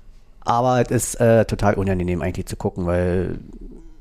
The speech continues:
auch wenn man halt, ähm, denkt, ja, wär geil, wenn hier Union was holt, weil die die Punkte halt <laughs> einfach auch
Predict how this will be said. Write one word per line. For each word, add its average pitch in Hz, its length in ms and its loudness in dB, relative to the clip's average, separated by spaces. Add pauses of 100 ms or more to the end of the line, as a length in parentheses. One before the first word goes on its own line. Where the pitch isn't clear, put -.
(280)
auch 120 180 0
wenn 113 100 4
man 104 400 0
halt, 95 280 0
ähm, 95 360 -2
denkt, 98 280 -4
ja, 92 200 0
wär 92 120 0
geil, 92 220 0
wenn 101 120 -4
hier 101 120 -2
Union 98 280 -2
was 98 180 -4
holt, 127 280 -2 (840)
weil 95 300 2
die 98 240 -8
die 98 80 -4
Punkte 104 280 -4
halt 101 140 2
<laughs> - 20 8
einfach - 220 2
auch 104 200 0